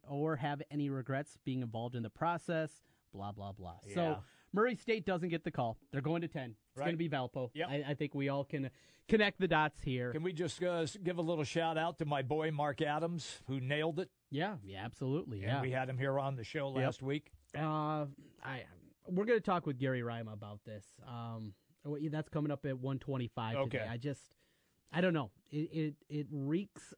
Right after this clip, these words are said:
Speaker 1: of just
Speaker 2: Greed?
Speaker 1: No, not. It's not greed. It's, it's just e-, the easy way out.
Speaker 2: Okay. Yeah.
Speaker 1: Yeah, we lost one. We'll add one.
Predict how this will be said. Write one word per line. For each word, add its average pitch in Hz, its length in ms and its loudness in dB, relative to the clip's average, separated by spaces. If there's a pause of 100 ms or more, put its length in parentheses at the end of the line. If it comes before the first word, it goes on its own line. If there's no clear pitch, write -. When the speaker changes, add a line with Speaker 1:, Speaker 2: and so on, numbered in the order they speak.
Speaker 1:
of 151 600 0 (1400)
just 127 100 -4
Speaker 2:
Greed? 185 400 0 (420)
Speaker 1:
No, 302 380 0
not. 190 240 0 (480)
It's - 220 -10
not 240 260 -2
greed. 180 720 -4
It's, - 500 -10 (400)
it's 190 160 -6
just - 300 -4 (100)
e-, 226 220 0
the 202 240 0
easy 226 240 0
way 202 240 0
out. 202 240 -2
Speaker 2:
Okay. 160 320 0 (600)
Yeah. 170 240 -2 (100)
Speaker 1:
Yeah, 262 140 4
we 269 100 6
lost 254 240 6
one. 233 160 2
We'll 208 120 2
add 117 160 -2
one. - 160 -18